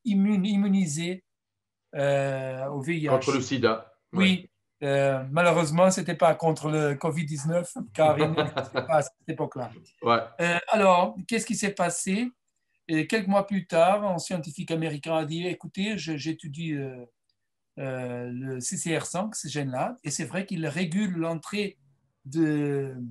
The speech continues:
Speaker 1: de, du V I H dans le corps humain, mais il fait plus que ça.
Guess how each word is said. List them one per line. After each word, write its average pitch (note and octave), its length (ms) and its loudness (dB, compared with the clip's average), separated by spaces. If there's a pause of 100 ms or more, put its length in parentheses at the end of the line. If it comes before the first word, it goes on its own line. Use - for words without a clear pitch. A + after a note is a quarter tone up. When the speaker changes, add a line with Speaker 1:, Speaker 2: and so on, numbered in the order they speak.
(800)
Speaker 1:
de, B2+ 840 -8
du B2 180 -8
V E3 180 0
I D#3 60 0
H D#3+ 260 0
dans D3 80 -6
le C3+ 80 -6
corps C#3+ 180 -6
humain, D#3+ 220 0
mais A3+ 140 2
il A3 80 0
fait B3 160 -4
plus B3 180 -2
que - 120 -10
ça. E3+ 320 0